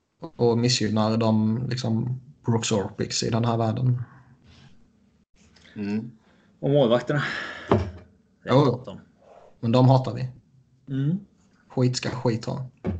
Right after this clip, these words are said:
Speaker 1: Förutom Carter Hart.
Speaker 3: Ja, istället
Speaker 2: Alltså
Speaker 3: för att... Om vi vill ha mer mål men målvakterna inte ska behöva färre skydd,
Speaker 2: Mm.
Speaker 3: då är det mindre puck som gäller.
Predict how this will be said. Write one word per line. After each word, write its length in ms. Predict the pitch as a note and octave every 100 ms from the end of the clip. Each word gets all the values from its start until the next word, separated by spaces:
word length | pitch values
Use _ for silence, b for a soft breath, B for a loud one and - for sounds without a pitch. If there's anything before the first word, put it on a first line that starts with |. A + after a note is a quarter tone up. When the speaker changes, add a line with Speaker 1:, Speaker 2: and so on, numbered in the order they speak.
| - - - _ _ _ _ -
Speaker 1:
Förutom 340 | C3 A#2 A2+
Carter 240 | A2+ A2 A2+
Hart. 300 | A2+ - - _ _ - b b b b b b
Speaker 3:
Ja, 180 | - B2+
istället 300 | C#3+ E3 D#3+
Speaker 2:
Alltså 240 | D3+ C#3 F#3
Speaker 3:
för 60 |
att... 200 | F3 - - - _ -
Om 100 | E3
vi 120 | F3
vill 120 | F3
ha 120 | E3+ E3+ F3+
mer 300 | F3+ G#3 E3
mål 380 | D#3 D3 A2
men 160 | A2 A#2+
målvakterna 340 | A#2 A2 C#3 B2+
inte 260 | G#2+ A2
ska 140 | G#2+ B2
behöva 320 | A#2+ A2+ G#2+ - _ - - -
färre 240 | A#2+ A2+
skydd, 420 | - C#3+ G2 A2 A#2 _ _ _ _
Speaker 2:
Mm. 120 | G#2 -
Speaker 3:
då 40 |
är 40 | A#3
det 100 | E3+
mindre 260 | D3+ D3
puck 240 | C#3 F3+ -
som 120 | -
gäller. 260 | - E3+